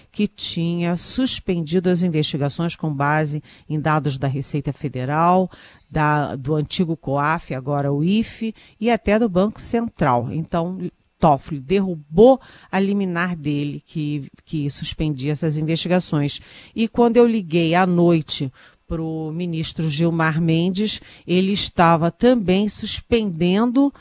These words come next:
com base na decisão do Supremo, a própria liminar dele, que tinha também suspendido particularmente, diretamente, as investigações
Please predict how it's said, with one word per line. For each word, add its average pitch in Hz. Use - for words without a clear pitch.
com 175
base 175
na 214
decisão 160
do 151
Supremo, 208
a 202
própria 226
liminar 156
dele, 156
que 214
tinha 185
também 165
suspendido 156
particularmente, 165
diretamente, 160
as 170
investigações 165